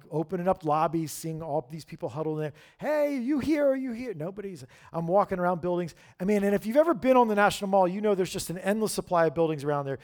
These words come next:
It was completely hopeless, completely overwhelming. But one thought that never struck me was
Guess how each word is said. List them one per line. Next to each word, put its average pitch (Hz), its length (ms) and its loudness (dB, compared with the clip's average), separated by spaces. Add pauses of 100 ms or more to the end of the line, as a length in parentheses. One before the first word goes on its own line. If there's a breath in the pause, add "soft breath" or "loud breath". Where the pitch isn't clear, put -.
(160 loud breath)
It 190 100 2
was 220 200 0
completely 277 540 2
hopeless, 170 460 2
completely 226 440 0
overwhelming. 170 520 2 (300 loud breath)
But 220 160 6
one 269 300 4
thought 285 320 4
that 185 180 0
never 247 300 4
struck 240 360 0
me 190 120 -2
was 156 360 2